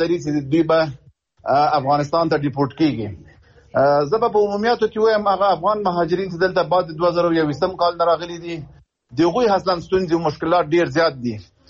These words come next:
ځکه چې بعد د دوه زره یوویشتم کال نه چې کله دوی را مهاجر سوه او دا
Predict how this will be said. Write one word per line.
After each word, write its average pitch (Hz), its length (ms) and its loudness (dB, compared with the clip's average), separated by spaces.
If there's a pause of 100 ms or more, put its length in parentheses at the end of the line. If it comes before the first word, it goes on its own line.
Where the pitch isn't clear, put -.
(380)
ځکه 180 240 2
چې 165 200 0
بعد 180 200 2
د 180 40 2 (200)
دوه 175 120 2
زره 170 280 2
یوویشتم 160 380 0
کال 175 200 2
نه 170 100 -4
چې - 120 -14
کله 175 180 2
دوی 175 160 0
را 160 140 2
مهاجر 139 420 0
سوه 160 260 0 (760)
او 131 100 2
دا 117 160 2